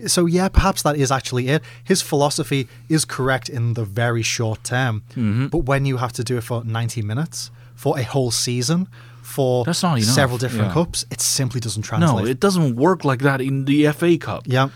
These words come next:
Speaker 2: Yeah. But what about Javi Hernandez, who is going back to Barcelona as a manager? He used to be a mu-, uh, midfielder master.
Speaker 1: Right.
Speaker 2: He sees everything, basically,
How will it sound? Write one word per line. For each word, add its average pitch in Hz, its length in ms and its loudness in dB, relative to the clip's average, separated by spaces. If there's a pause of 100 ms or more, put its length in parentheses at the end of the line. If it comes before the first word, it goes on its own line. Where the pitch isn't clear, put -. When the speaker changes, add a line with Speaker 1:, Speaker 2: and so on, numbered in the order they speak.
(120)
Speaker 2:
Yeah. 101 200 -4 (720)
But - 220 2
what 160 180 6
about 170 300 4
Javi 151 440 0
Hernandez, 113 600 0
who 139 240 2
is 117 200 0 (200)
going 147 300 4
back 123 300 4
to 113 160 0
Barcelona 110 580 2
as 98 120 0
a 92 40 -2
manager? 123 420 2
He 113 180 -4
used 143 260 2
to 139 80 2
be 113 200 2
a 110 40 6
mu-, 135 380 2 (120)
uh, 113 180 4
midfielder 123 500 2
master. 92 520 -2 (120)
Speaker 1:
Right. 117 280 2
Speaker 2:
He 160 480 2 (200)
sees 165 380 6
everything, 120 440 6
basically, 98 560 -2